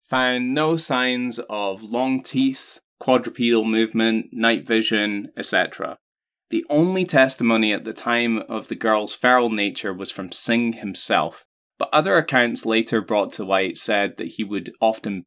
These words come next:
beat Kamala. Furthermore, Singh was later paid five hundred dollars for his accounts by an American anthropologist.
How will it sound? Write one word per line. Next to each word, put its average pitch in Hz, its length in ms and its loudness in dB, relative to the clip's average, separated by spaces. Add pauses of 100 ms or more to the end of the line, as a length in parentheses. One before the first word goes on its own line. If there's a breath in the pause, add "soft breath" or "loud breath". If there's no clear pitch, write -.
beat 117 260 2
Kamala. 87 600 -4 (460)
Furthermore, 117 680 4 (240)
Singh 151 420 4
was 117 200 2
later 113 280 2
paid 104 320 -4
five - 360 0
hundred 131 280 2
dollars 110 460 4
for 104 160 -2
his 98 180 -4
accounts 98 420 -2
by 95 160 0
an 95 100 -4
American 113 480 2
anthropologist. 90 1120 -4